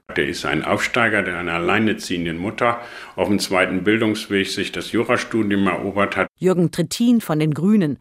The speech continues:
Speaker 2: zweimal Minister unter Gerhard Schröder.
Speaker 1: Der ist sozusagen eine klassische sozialdemokratische Erfolgsgeschichte.
Speaker 2: Die neu gegründeten Kollegschulen in N R W sind wie gemacht für einen wie ihn. Mit seinem hart erkämpften Abi studiert er Rechtswissenschaften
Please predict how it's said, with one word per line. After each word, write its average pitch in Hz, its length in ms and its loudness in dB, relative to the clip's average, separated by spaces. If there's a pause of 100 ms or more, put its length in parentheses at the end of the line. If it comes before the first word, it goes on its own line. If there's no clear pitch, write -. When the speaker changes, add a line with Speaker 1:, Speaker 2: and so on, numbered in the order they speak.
(140)
Speaker 2:
zweimal 214 540 2
Minister 196 520 2
unter 123 260 -4
Gerhard 123 340 -2
Schröder. 123 460 -4
Speaker 1:
Der 92 100 4
ist 87 100 -4
sozusagen 92 320 -2
eine 85 240 -2
klassische 95 540 -2
sozialdemokratische 92 1040 -2
Erfolgsgeschichte. - 880 -4 (100)
Speaker 2:
Die 175 180 2
neu 196 280 2
gegründeten 170 600 2
Kollegschulen 170 920 0
in 131 120 0
N 139 140 0
R 139 120 -4
W 175 220 0 (180)
sind 202 240 0
wie 220 100 2
gemacht 226 420 2
für - 180 -4
einen 147 360 0
wie 143 100 -6
ihn. 147 320 -6 (260)
Mit 165 140 -2
seinem 190 320 2
hart 262 240 2
erkämpften 156 640 -2
Abi 185 320 2 (220)
studiert 147 400 -4
er 139 160 -2
Rechtswissenschaften 160 1040 -2